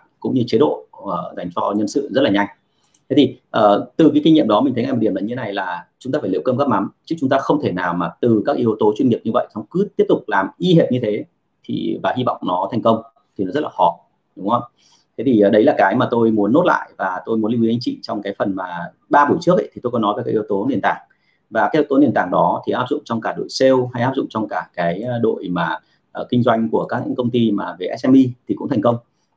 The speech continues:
Nhưng mà khi mà mình làm từng cái một thì phải liệu cơm gắp mắm, phải tùy theo cái bối cảnh của mình cũng như năng lực của mình. Và với công ty mà liên doanh thì họ không thiếu tiền, nhưng mà công ty S M E thì câu chuyện nó lại khác,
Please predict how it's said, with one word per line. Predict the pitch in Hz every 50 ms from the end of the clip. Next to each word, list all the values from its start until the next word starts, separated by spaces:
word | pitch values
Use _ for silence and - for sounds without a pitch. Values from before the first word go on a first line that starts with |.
| -
Nhưng | 139 143 135 139 127
mà | 117 104 101 95 -
khi | - - - - 185 175 160
mà | 139
mình | 107 104 101 101
làm | 95 90 -
từng | 95 87 -
cái | 92 110
một | 139 131 - - _
thì | 101 98
phải | - -
liệu | 87 87 -
cơm | 127 120 113
gắp | 127
mắm, | 123 107 95 - 120 - -
phải | 95 - _
tùy | - 117 113 107 101 101 - -
theo | 139 127 120 120
cái | - 110
bối | 110 104 107
cảnh | 165 - 95
của | - - 87
mình | 85 85 85 - _ _ _ _ _
cũng | - 143 151
như | 156 156 143
năng | 135 127
lực | 123 113 -
của | - -
mình. | 85 90 87 - _ _ _ _ _ _ -
Và | 107 95
với | 92 107 110
công | - 139 131
ty | 127 127 123 120 120 117 117 113
mà | 107 101 95 92 90 90 87 87
liên | 101 127 131
doanh | 127 139 135 127 110
thì | 98
họ | 98 98 -
không | - - 123
thiếu | 120 123
tiền, | 156 139 113 - - - _ _ -
nhưng | 120 123
mà | 110 104
công | 123 123
ty | 120 127 120 -
S | - 127
M | 120 120
E | 120 117 113 -
thì | 107 95 87 -
câu | - 110 -
chuyện | 127 - -
nó | -
lại | 117 - -
khác, | - 135 143